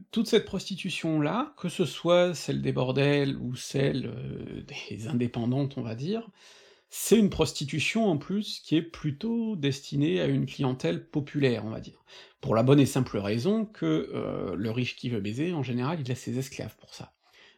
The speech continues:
Donc bon, euh, il peut aller s'encanailler dans les bordels, hein, mais, euh, généralement,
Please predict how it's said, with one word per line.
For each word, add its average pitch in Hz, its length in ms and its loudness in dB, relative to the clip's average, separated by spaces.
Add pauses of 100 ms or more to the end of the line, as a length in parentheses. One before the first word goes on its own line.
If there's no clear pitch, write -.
Donc 117 180 2
bon, 147 400 6
euh, 92 160 -14
il 117 140 -4
peut 156 140 4
aller 156 180 10
s'encanailler 127 560 6
dans 123 80 6
les 107 100 4
bordels, 131 380 6
hein, 180 240 4
mais, 156 580 0
euh, 101 260 -6 (200)
généralement, 123 960 0